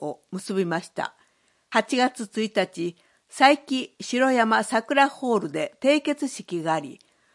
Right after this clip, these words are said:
小野健二大分県副知事を来賓に迎え、各市長および町長が協定書にサインしました。締結式終了後は、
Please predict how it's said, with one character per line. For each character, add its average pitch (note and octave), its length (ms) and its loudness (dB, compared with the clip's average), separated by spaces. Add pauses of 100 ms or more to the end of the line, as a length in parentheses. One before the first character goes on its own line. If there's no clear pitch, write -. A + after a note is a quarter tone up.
(300)
小 A3 120 2
野 C#4 160 4
健 B3 320 0
二 D#3+ 280 -4 (360)
大 D4 260 6
分 C#4 320 2
県 E3+ 340 0
副 - 300 -6
知 D4 180 0
事 G#3 200 0
を D3+ 160 0
来 G3 240 4
賓 G#3+ 260 -4
に F#3+ 140 -2
迎 E3 280 -2
え、 D#3 220 -4 (320)
各 C#4+ 300 2
市 B3 220 -4
長 E3 440 0
お A#3 100 2
よ B3+ 120 4
び G3 180 -2
町 D4 260 2
長 F#3 280 0
が D#3 220 -2 (300)
協 D4 220 2
定 D4+ 240 2
書 D4 180 0
に G#3 120 0
サ A3+ 200 2
イ G#3 100 2
ン F#3+ 60 -2
し - 160 -10
ま D#3 140 -6
し - 80 -16
た。 - 260 -10 (600)
締 D4 200 6
結 D4+ 280 0
式 - 420 -6
終 C4 280 -2
了 A#3+ 220 2
後 G3+ 160 0
は、 D#3 240 2